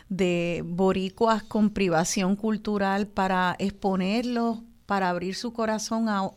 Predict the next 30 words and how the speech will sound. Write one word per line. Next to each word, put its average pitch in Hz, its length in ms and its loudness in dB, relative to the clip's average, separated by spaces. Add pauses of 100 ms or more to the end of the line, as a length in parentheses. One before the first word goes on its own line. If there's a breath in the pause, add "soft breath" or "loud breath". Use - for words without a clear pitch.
a 180 160 0
estos 220 340 -4
géneros. 175 500 -2 (640 soft breath)
Sí, 202 420 0 (480 loud breath)
lo 185 240 2
es. 190 300 0
O 175 100 -2
sea, 190 260 8
e-, 170 100 0 (180)
e-, 190 100 -2
fue 226 220 4
ese, 240 260 2
no 208 220 4
fue 233 120 -2
que 247 100 -2
se 247 180 2
toparon 202 640 2
ustedes 214 400 -2
con 214 160 -2
eso, 214 220 -2
sino 180 320 -4
que 180 240 -4 (300 loud breath)
desde 202 320 2
el 196 100 0
principio 214 640 -2
dijeron, 208 580 2 (600 soft breath)
Vamos 202 380 6
a 233 60 6
hacer 214 320 0
esto 233 520 -2